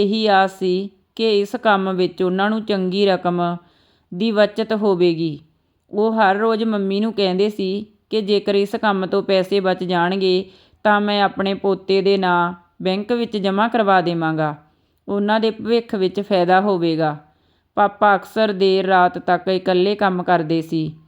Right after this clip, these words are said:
ਇੱਕ ਦਿਨ ਪਿਤਾ ਜੀ ਹੋਰ ਮਜ਼ਦੂਰਾਂ ਨਾਲ ਕੰਮ ਕਰ ਰਹੇ ਸੀ। ਘਰ ਦੇ ਮਾਲਕ ਨੇ ਆ ਕੇ ਕਿਹਾ ਕਿ ਘਰ ਦੇ ਸਾਰੇ ਮੈਂਬਰ ਐਮਰਜੈਂਸੀ ਕਾਰਨ ਕਿਤੇ ਜਾ ਰਹੇ ਨੇ।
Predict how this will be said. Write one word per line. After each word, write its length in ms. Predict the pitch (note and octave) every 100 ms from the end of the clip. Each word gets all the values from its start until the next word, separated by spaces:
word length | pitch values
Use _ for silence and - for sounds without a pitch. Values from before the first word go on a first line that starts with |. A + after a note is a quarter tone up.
| _ _ _ -
ਇੱਕ 260 | G#3+ G#3+ A3+
ਦਿਨ 260 | G3+ G3+
ਪਿਤਾ 380 | G3 G3 G3 F#3+
ਜੀ 160 | F#3+ G3+
ਹੋਰ 260 | G3 G3+
ਮਜ਼ਦੂਰਾਂ 500 | G#3 G3+ F#3 F#3 F#3
ਨਾਲ 220 | F#3 F3+
ਕੰਮ 300 | F#3 F#3 F3
ਕਰ 200 | F3+ F3+
ਰਹੇ 280 | E3 E3 F3
ਸੀ। 360 | E3+ F3 E3+ F#3 _ _ _ _ -
ਘਰ 200 | A#3 G#3+
ਦੇ 180 | G3+
ਮਾਲਕ 360 | G3 F#3 F3+ F3+
ਨੇ 180 | F#3 F#3
ਆ 160 | F3
ਕੇ 200 | E3+ F#3
ਕਿਹਾ 500 | F3+ F3+ F3 E3+ E3+ F#3+ _ _ _ -
ਕਿ 140 | G#3+
ਘਰ 240 | G#3 A#3 A3+
ਦੇ 180 | G3+
ਸਾਰੇ 380 | G3+ G3 F#3 G#3
ਮੈਂਬਰ 360 | G#3 F#3+ F3+ G3
ਐਮਰਜੈਂਸੀ 720 | G3 F#3 F#3 F#3 F#3 F3+ G3+
ਕਾਰਨ 400 | F#3+ F3+ F3 F#3
ਕਿਤੇ 300 | F#3+ G3 G3
ਜਾ 280 | F#3+ F3 E3+
ਰਹੇ 280 | E3+ F3
ਨੇ। 240 | E3 D#3